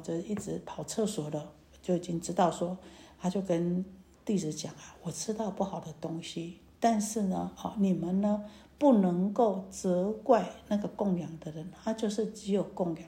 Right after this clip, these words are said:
他也不知道，啊。”那所以佛陀呢，他在四级的时候，你看他也是视线跟一般人一样，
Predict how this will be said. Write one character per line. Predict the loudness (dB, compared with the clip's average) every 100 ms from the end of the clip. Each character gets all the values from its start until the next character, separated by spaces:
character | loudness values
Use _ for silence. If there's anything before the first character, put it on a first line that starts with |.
| -6
他 | -2
也 | -2
不 | -2 -8
知 | -6
道， | -6 -6 -10 -16
啊。” | -10 -10 -10 -18 -20 -20 -10
那 | 2 2
所 | 4 4
以 | 4 0 -6 -16 0
佛 | 4
陀 | 4 2 -2
呢， | 2 0
他 | 0 -2 2
在 | 2
四 | 0 2 4 4
级 | 4 2 4
的 | 4
时 | 2 2
候， | 2 2 2
你 | 2
看 | 2
他 | 2 2
也 | 0
是 | 0 -2 -2 -10 -14
视 | 2 4
线 | 6 4 4
跟 | 4 4
一 | 2
般 | 2 2
人 | 2 0 -2
一 |
样， | -2